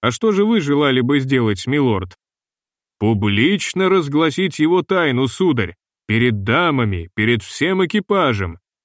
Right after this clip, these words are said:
Это был бы благотворный пример для всех самозванцев, настоящих и будущих".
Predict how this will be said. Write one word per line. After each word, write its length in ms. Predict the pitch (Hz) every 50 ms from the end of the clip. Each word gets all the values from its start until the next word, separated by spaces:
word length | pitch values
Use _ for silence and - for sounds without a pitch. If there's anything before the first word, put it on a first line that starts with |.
| _ _ _
Это 260 | 101 107 104 123 113
был 240 | 101 120 143 143 135
бы 160 | 123 135 135
благотворный 960 | 120 120 127 135 135 120 127 120 104 - 113 104 117 160 190 175 165 170 175 160
пример 500 | - - 151 170 175 180 180 165 143 131
для 240 | 107 107 113 135 127
всех 360 | - - - 170 196 156 -
самозванцев, 840 | - - 156 156 151 135 131 139 143 127 117 104 - 113 104 92 _ _ _ _ _
настоящих 880 | - 107 127 117 - - 110 107 131 185 202 160 - - 120 101 92 - _ -
и 100 | 143 160
будущих". 680 | 151 151 139 113 120 107 - - - 101 87 -